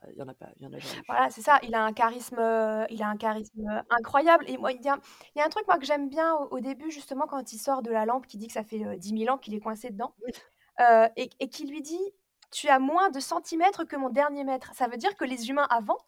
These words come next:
Speaker 2: étaient beaucoup plus grands.
Speaker 1: Ouais.
Speaker 2: Et à chaque fois, je me dis :
Speaker 1: <laughs> «
Speaker 2: Waouh, c'est un truc de ouf ! »
Speaker 1: <laughs>
Speaker 2: Il y a dix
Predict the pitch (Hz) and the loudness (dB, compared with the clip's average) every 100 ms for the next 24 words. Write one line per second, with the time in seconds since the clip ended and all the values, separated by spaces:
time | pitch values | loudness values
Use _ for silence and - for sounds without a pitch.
0 | _ 220 262 208 359 403 339 302 370 - | _ -12 -6 -4 -4 -4 -4 0 -2 -4
1 | _ _ _ _ _ _ 190 156 - _ | _ _ _ _ _ _ -8 -8 -10 _
2 | 262 277 339 - 330 277 370 226 311 - | -2 0 0 2 2 4 4 4 0 -2
3 | _ _ - 214 339 381 349 320 349 - | _ _ -10 -6 0 2 4 2 0 -4
4 | 262 233 - 320 214 247 370 - 453 - | -12 -12 -10 -10 0 4 4 6 8 8
5 | - - 539 - - - 233 - 185 - | 4 8 8 8 6 2 -4 -4 -6 -2
6 | 226 247 285 302 226 254 - - 220 277 | 2 4 4 4 2 2 0 0 0 -4
7 | - 240 453 294 277 226 | -2 -4 0 4 4 2